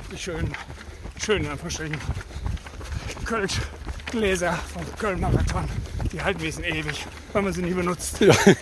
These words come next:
Speaker 2: <laughs> ganz genau. Nee, also ist es ja ein bisschen Wohlfall, jetzt hier auf den, äh, armen Kölnern rumzuhacken. Die können ja auch nichts dafür. Ja gut, äh,
Speaker 1: Die Grauzone habe ich am Kinn.
Speaker 2: ja, das, äh, das stimmt. Das kann man leider nicht, äh,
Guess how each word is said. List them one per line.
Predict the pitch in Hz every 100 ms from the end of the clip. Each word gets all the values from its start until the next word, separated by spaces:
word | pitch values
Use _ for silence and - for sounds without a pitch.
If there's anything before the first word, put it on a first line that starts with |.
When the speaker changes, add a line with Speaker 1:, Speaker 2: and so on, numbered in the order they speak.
| 240 -
Speaker 2:
<laughs> | 247 - - 269 135 160
ganz | 175 -
genau. | 180 127 - - - - - 127
Nee, | 151
also | 202 135 123
ist | 247 165
es | 160
ja | 156 143
ein | 127
bisschen | 127 143
Wohlfall, | 120 147 131 127
jetzt | 120 -
hier | 135 - - - - - - -
auf | 131
den, | 151 117 127
äh, | -
armen | 131 120 143 135 110
Kölnern | 131 127 127
rumzuhacken. | 117 131 113 123 139
Die | 107
können | 147
ja | 117
auch | 123
nichts | -
dafür. | 117 131 113 - - - - - - - - - - - - -
Ja | 196
gut, | 262 233
äh, | 220 180 185 143 - - - - - - -
Speaker 1:
Die | -
Grauzone | - 160 185 254 165
habe | 180
ich | 175
am |
Kinn. | 180 180 - 190
Speaker 2:
ja, | 175 156 160
das, | 160 170
äh, | 139 131 - - - - - - - -
das | 147
stimmt. | - 110 - - - - - -
Das | 131
kann | 151
man | 123
leider | 131 139 135
nicht, | 135 - 127
äh, | 120